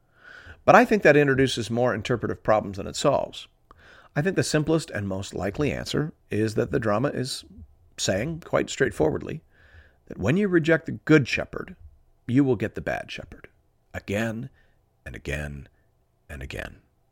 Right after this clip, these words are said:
Titus was certainly one of those. The Antichrist is certainly to be another. But in between, there will be many. A pattern is established, a principle that will haunt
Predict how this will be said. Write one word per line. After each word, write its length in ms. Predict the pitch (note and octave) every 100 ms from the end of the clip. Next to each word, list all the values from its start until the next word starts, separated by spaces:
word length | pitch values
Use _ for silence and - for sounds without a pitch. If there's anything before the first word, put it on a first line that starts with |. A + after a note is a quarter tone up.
| _ - _
Titus 380 | - C3+ C#3 A2+ - -
was 120 | F#2+
certainly 520 | B2 A2+ G#2+ G2+ G2+ -
one 260 | G2 E3+
of 120 | E3
those. 440 | - A#1 G1+ - - _
The 140 | E2+
Antichrist 640 | F#2+ D3+ A#2 E2+ G#2 - - _ -
is 360 | G2+ F#2 - -
certainly 540 | - A#2 F#2 - A2 D3
to 120 | -
be 280 | G#2+ B2 C3
another. 460 | C#3 B2+ F#3+ - - - - - - - - - - _ -
But 180 | G#2+ A#2
in 140 | E3+
between, 800 | F#3+ - A3+ F3 D2 C3 D3+ B2+ - -
there 400 | G#2+ G#2 G#2+ A2+
will 240 | A#2 A#2
be 420 | A2+ A#2 A#2 A#2 -
many. 440 | F#2+ F2+ B1 - -
A 80 | F#2
pattern 580 | - D3 D3 D3 C3
is 460 | - G#2+ G2 F#2 - -
established, 560 | G2+ - D2+ A1+ -
a 60 | -
principle 720 | - D#3 D#3 E2+ - C#2+ A2 D3+ _ _ _ _ _
that 160 | E2 -
will 180 | F2+
haunt 460 | F#2 - F2 G#2 -